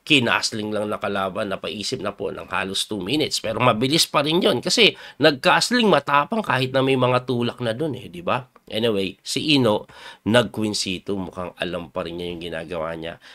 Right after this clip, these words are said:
At dito po, ang tinira before, E six.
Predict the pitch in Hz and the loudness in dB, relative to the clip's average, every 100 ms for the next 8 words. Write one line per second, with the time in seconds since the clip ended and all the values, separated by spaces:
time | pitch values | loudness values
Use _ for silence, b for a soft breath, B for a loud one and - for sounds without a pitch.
0 | B 170 - - 214 233 220 160 135 123 | B -2 -2 -4 0 4 4 6 4 4
1 | - b b _ - 208 202 196 185 202 | -2 b b _ 4 4 4 4 6 8
2 | 220 190 151 135 131 160 117 95 95 - | 8 8 6 0 4 8 10 8 6 0
3 | _ _ _ _ _ _ 127 95 113 - | _ _ _ _ _ _ 2 2 0 0
4 | - - | -4 -6